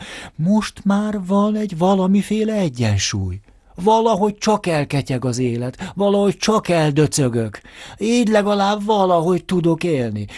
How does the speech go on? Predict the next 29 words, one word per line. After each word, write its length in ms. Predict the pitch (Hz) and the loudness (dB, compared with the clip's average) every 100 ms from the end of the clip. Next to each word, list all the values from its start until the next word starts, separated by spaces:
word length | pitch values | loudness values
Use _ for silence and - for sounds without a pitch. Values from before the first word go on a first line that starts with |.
| - | -10
Most 280 | - 127 - | -6 -6 -6
elkezdem 680 | - 156 190 190 156 143 151 | -4 0 0 0 -4 -2 -4
ezeket 360 | 139 139 123 107 | -4 -6 -8 -10
fölhozni, 840 | - 127 131 117 156 135 175 185 - _ _ | -4 -2 -2 -2 -4 -2 -4 -4 -8 _ _
mi 300 | 170 190 208 | 0 4 4
lesz 320 | 123 95 - | 2 0 -2
abból? 500 | 101 90 95 110 113 - _ _ - | -2 -4 -8 -12 -14 -18 _ _ -2
Mi 180 | 202 226 | 2 2
fog 260 | - 123 | 2 -2
velem 320 | 113 107 101 101 | -2 -2 -2 -2
történni? 640 | 104 98 - 110 117 131 - - | -2 -2 -4 -6 -6 -12 -16 -2
Hogy 260 | 247 196 | 0 2
változik 520 | 147 123 113 110 113 123 | 2 0 0 -4 -4 -6
meg 160 | 113 | -6
az 120 | 117 | -4
életem? 440 | 113 110 107 127 131 - - | -4 -6 -8 -10 -12 -12 -8
Mit 160 | 233 226 | -2 0
csinálok 420 | 202 175 151 139 | 2 2 2 2
az 120 | 139 | 0
egyensúlyvesztettségemmel? 1300 | 139 123 127 - 127 117 107 - 107 - 110 110 110 113 - - | -2 -2 -4 -2 -2 -2 -4 -6 -8 -6 -6 -6 -8 -10 -8 -2
Nekem 260 | 214 156 | -2 -2
gyerekeim 540 | 117 98 90 104 92 90 | -6 -8 -10 -10 -8 -8
vannak. 360 | 90 90 95 _ _ - | -10 -12 -14 _ _ -8
Hát 180 | 190 - | -6 -4
nekem 320 | 151 143 131 | -2 -2 -2
férjem 420 | - 135 120 110 | 0 0 0 -2
van, 120 | 113 | -4
feleségem 640 | 101 110 104 - 101 101 104 | -6 -6 -6 -6 -6 -6 -6
van, 160 | 110 | -8